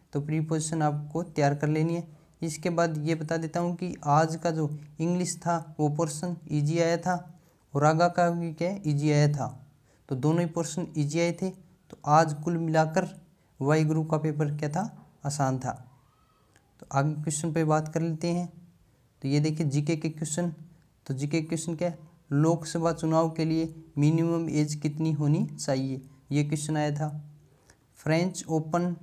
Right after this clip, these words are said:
ट्वेंटी ट्वेंटी विनर कौन थी, तो ये क्वेश्चन यहाँ पे आया हुआ था। इसके बाद आईएनसी के पहले प्रेसिडेंट कौन थे, ये क्वेश्चन आया हुआ था।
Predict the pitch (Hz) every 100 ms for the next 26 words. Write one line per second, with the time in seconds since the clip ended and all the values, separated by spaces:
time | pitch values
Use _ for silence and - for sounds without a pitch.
0 | - - _ _ 151 160 156 170 170 170
1 | 165 165 151 160 165 160 - - 151 165
2 | 160 - 185 175 - - _ - 143 147
3 | 151 156 - 156 139 143 175 - 139 143
4 | 143 139 147 147 147 165 156 170 170 165
5 | 165 - _ _ _ _ 156 160 170 175
6 | 170 - 185 180 165 160 135 143 156 156
7 | - 156 156 151 160 170 - - 151 156
8 | 151 156 127 117 135 143 151 156 147 170
9 | 220 - - 135 135 131 127 127 123 120